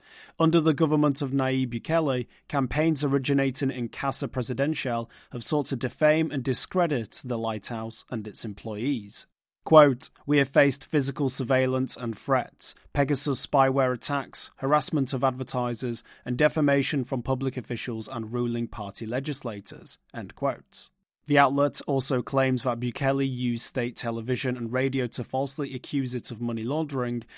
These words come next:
and that it is currently appealing, quote, "multiple Treasury Ministry audits and fabricated criminal accusations," end quote.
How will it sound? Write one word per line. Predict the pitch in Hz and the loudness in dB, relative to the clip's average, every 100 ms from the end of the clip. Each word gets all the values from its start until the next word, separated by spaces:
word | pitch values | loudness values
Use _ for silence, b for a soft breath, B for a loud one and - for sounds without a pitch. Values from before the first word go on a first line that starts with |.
| B | B
and | 139 | 0
that | 139 147 | 4 4
it | |
is | 143 | 2
currently | - 151 160 156 143 | -2 0 0 0 -4
appealing, | 135 131 139 135 127 | -6 -4 -2 0 -2
quote, | - 147 123 - - | 2 2 2 -2 -4
"multiple | 131 135 147 - 160 143 | -2 0 0 -2 -2 -2
Treasury | - 120 113 120 | -2 -2 -2 -4
Ministry | 113 113 110 - 120 113 | -4 -4 -6 -6 -6 -2
audits | 165 156 135 - - B B | 0 0 -2 -4 -8 B B
and | 131 - | -6 0
fabricated | 139 127 135 135 123 - 135 - | 0 2 -2 -2 -2 -2 -4 -4
criminal | - 113 110 110 113 | -4 -2 -4 -6 -10
accusations," | 110 - - 117 127 - - 123 - - | -12 -8 -4 -4 -4 -8 -12 -12 -14 -14
end | - 120 | -18 -8
quote. | 131 123 - - | -6 -6 -6 -10